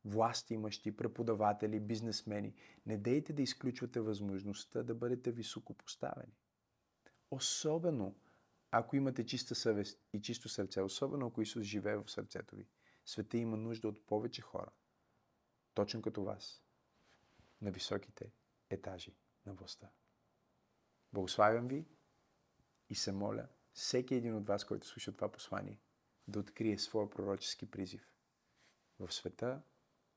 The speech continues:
в църквата, за вечността. И помнете, че всичко, което правим,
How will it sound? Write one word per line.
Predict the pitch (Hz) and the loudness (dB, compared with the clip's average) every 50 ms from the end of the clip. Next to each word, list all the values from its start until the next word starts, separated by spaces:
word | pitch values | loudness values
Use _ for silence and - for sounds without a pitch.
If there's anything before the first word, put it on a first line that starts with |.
| _ - | _ -20
в | 110 | -18
църквата, | - - - 117 113 - - - - - 104 113 - _ _ _ _ _ _ _ _ - | -14 -4 -2 -2 -2 -2 -6 -6 -6 -6 -8 -10 -12 _ _ _ _ _ _ _ _ -8
за | 101 98 92 | -6 -4 -4
вечността. | 92 90 - - - 92 - - - - 98 - _ _ _ _ _ _ _ _ _ _ | -4 -4 -6 -8 -10 -10 -10 -12 -12 -16 -20 -20 _ _ _ _ _ _ _ _ _ _
И | - 104 101 | -8 -8 -6
помнете, | - 104 101 98 101 98 - - | -4 -2 0 0 0 -2 -2 -6
че | - - 107 | -8 -8 -8
всичко, | - - 120 120 - - 135 | -6 -4 -6 -6 -6 -10 0
което | - 139 139 139 - | 2 2 2 2 -2
правим, | - - 131 113 98 - - | 4 6 6 6 6 4 -2